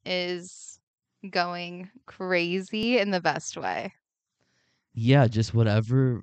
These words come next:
Speaker 2: I guess, feels the fuck right.
Speaker 1: It felt like anything goes.
Speaker 2: Mm-hmm.
Speaker 1: Truly. And I'm surprised, um, with the O D of that girl. I'm
Speaker 2: Surprised at
Speaker 1: really
Speaker 2: what?
Speaker 1: surprised that they made it such a big deal. Like, "We have to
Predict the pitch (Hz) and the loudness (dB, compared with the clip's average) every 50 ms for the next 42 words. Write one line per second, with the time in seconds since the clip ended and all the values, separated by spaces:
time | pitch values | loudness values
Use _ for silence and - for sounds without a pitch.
0 | - - - 104 104 98 107 107 107 - - - - 107 107 107 107 107 104 101 | -8 -8 -6 -4 -2 -2 -2 -4 -4 -6 -8 -6 -2 0 0 0 0 0 -2 -4
1 | 95 90 _ - 101 - - 104 101 95 - - - 90 85 85 90 73 73 62 | -8 -12 _ -10 -10 -6 -4 -4 -4 -4 -6 -8 -10 -10 -8 -8 -8 -10 -10 -12
2 | 50 - 214 208 190 - 214 - - 269 269 247 - - 185 185 190 196 196 - | -6 -6 -6 -4 0 0 0 2 2 0 0 0 0 0 0 0 0 -2 -4 -4
3 | 190 180 180 170 175 180 - - - 123 123 - - - - - _ _ _ _ | -6 -4 -4 -2 -2 -2 -4 -6 -10 -16 -16 -16 -18 -20 -20 -20 _ _ _ _
4 | _ _ _ - 123 127 123 131 226 220 208 202 - - 196 208 220 226 269 - | _ _ _ -8 -4 -2 0 2 2 2 2 0 0 0 2 4 4 2 2 0
5 | 370 359 - - 214 208 233 226 185 151 156 156 147 180 - - - - _ _ | -6 -8 -4 -2 0 2 2 2 2 0 -2 -4 -6 -10 -14 -18 -18 -20 _ _
6 | _ _ _ _ _ _ _ _ _ _ _ _ _ - 180 175 165 160 165 175 | _ _ _ _ _ _ _ _ _ _ _ _ _ -6 -4 -4 -4 -4 -6 -10
7 | 185 190 - _ 180 - - 175 175 170 165 175 170 160 160 156 - - - 135 | -10 -12 -6 _ -6 -4 -2 -2 -4 -4 -6 -8 -10 -8 -8 -10 -8 -10 -10 -10
8 | 131 - - _ _ _ _ _ _ 185 165 165 151 110 - - 80 - 185 _ | -10 -10 -12 _ _ _ _ _ _ -10 -8 -6 -6 -6 -6 -8 -12 -14 -16 _
9 | _ _ _ _ _ _ _ _ _ _ _ _ _ _ _ _ _ _ _ _ | _ _ _ _ _ _ _ _ _ _ _ _ _ _ _ _ _ _ _ _
10 | _ _ _ _ _ _ _ _ _ _ _ _ _ _ _ - 208 220 226 226 | _ _ _ _ _ _ _ _ _ _ _ _ _ _ _ 0 0 2 2 2
11 | 220 113 110 104 202 214 233 240 240 240 240 - - - - _ _ _ _ _ | 0 0 0 0 -2 -2 -4 -6 -4 -4 -6 -6 -8 -14 -20 _ _ _ _ _
12 | _ _ _ _ _ 214 - - 220 208 - - 226 262 311 220 - 226 196 190 | _ _ _ _ _ -16 -6 -4 -4 -4 -2 -2 -2 -2 -2 -2 -4 -4 -4 -2
13 | 190 196 196 202 208 202 196 196 196 196 - 214 - 208 196 - - 202 196 185 | 0 0 0 0 0 0 -2 -2 -2 -4 -4 -4 -4 -4 -4 -4 -4 -6 -6 -4
14 | 190 185 185 175 - 185 185 196 196 196 190 185 - 220 220 240 269 262 - _ | -6 -6 -6 -8 -12 -12 -12 -10 -8 -8 -8 -8 -10 -10 -8 -6 -8 -8 -8 _
15 | - 226 202 185 185 185 | 0 2 4 4 4 2